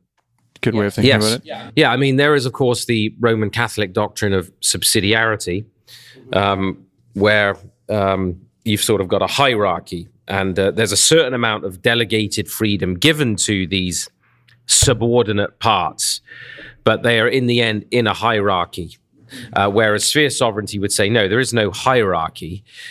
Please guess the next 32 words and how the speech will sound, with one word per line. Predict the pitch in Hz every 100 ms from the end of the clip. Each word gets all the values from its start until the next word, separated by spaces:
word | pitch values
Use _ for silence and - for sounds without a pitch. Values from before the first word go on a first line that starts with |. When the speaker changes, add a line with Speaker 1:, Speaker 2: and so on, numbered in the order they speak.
| -
Speaker 2:
It's | -
not | 135 117
that | 107
the | 95
state | - 123 113 104
is | 101
higher | - 117 104 98
or | 95
more | 107 98
important | 92 95 117 107 98 95 -
or | 95 87
greater | 110 113 107 - 95
than | 87 98 95 95 87 _ _
the | -
family | - 107 104 101 101
or | 92
the | 87
church | - - 107 98 92 - -
or | - 92 95 92 85 - - -
the |
private | - 113 104 92 -
business. | 113 95 85 95 - -
It's | 101
that | - 87 -
they're | 113
different. | - 156 - 92 - - _ _ _ - - - - -
And | 110 110
they | 113 110 110 - -
relate | 117 110 135 170 -
to | 123
one | 107
another, | 92 90 87 101 120